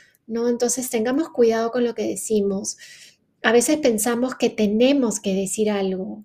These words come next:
¿no? Que es como que voy a un velorio o sé que voy a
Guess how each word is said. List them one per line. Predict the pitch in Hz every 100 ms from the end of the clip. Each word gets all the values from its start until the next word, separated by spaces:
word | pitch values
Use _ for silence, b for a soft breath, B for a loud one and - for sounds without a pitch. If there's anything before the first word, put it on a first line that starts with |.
| _
¿no? | 208 202 214 240
Que | 220
es | 202
como | - 240 240
que | 233 202 -
voy | 208 233 240
a | 247
un | 254
velorio | 247 233 226 214 226 233 233 220
o | - 196 196
sé | 208 226 214
que | 226
voy | 220 220
a | 220 220 220